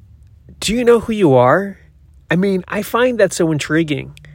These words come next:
to figure out who you are authentically and, like, dig into that.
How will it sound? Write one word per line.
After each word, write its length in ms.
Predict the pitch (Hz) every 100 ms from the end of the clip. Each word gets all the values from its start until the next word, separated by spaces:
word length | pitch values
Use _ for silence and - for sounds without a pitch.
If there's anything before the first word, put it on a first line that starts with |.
| - - - - - - -
to 580 | - 165 160 156 151 - -
figure 480 | - 190 185 185 160
out 260 | 147 143 - - -
who 380 | - - 185 190
you 240 | 175 151
are 260 | 143 135 - - 143
authentically 720 | 127 139 139 143 139 123 123
and, 80 | 123
like, 180 | 123
dig 220 | 117 131 123
into 320 | 127 131 139
that. 260 | - -